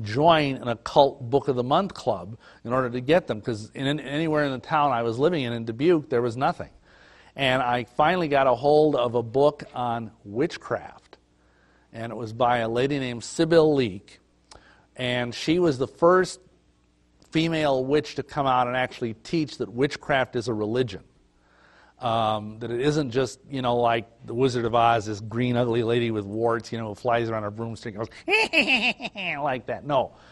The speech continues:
That witches are actually a religious group, just like Buddhists are, just like Jews are, just like whatever.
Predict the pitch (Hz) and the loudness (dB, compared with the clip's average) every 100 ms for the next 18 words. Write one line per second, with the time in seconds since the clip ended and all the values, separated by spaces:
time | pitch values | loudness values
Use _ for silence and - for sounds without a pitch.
0 | - - - 139 131 180 220 220 156 147 | -20 -4 -2 0 2 2 4 2 2 4
1 | 147 139 135 - 139 127 135 135 143 131 | 6 4 2 0 2 2 0 0 -2 -4
2 | 175 202 107 127 123 127 117 110 143 151 | 4 4 6 -2 0 0 0 0 2 2
3 | 131 139 131 127 123 - 120 113 107 127 | 2 4 4 4 -2 2 2 2 -4 -2
4 | 135 123 127 123 117 - 110 - 120 170 | -2 2 0 0 -4 -4 -4 -2 4 6
5 | 143 | 6